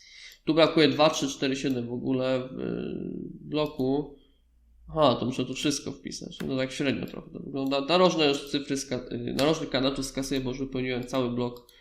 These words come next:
kandydatami, tymi centralnymi. No i chyba, moi drodzy, powoli możemy przyglądać się tutaj jakimś połączeniom, y,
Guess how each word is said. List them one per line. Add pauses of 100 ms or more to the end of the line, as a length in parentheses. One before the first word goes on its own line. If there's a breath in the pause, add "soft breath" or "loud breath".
(340 soft breath)
kandydatami,
tymi
centralnymi. (3750 soft breath)
No
i
chyba,
moi
drodzy,
powoli
możemy
przyglądać
się
tutaj
jakimś (140)
połączeniom, (160)
y,